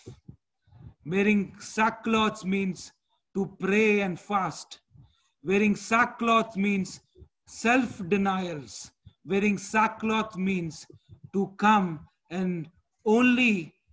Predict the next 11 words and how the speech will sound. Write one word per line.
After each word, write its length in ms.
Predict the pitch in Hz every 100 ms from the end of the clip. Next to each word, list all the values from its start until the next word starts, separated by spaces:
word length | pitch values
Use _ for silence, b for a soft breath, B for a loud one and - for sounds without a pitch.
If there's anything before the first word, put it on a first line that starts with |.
| _ -
come 380 | 214 180 151 - _ -
in 160 | 170
the 120 | 170
presence 800 | 175 - 185 196 180 170 151 - _ _
of 320 | 143 165 139 - - -
Almighty 680 | 156 156 143 170 185 - 180
God. 300 | 143 156 - _ _ _ _ _ _ _ _ _ - b b b b _ 165
Today, 340 | 170 202 202
Satan 580 | - 208 208 220 214 202
might 480 | 202 208 208 - - - - - _ - _ _ -
visualize 1120 | 123 131 208 185 226 233 226 214 170 - -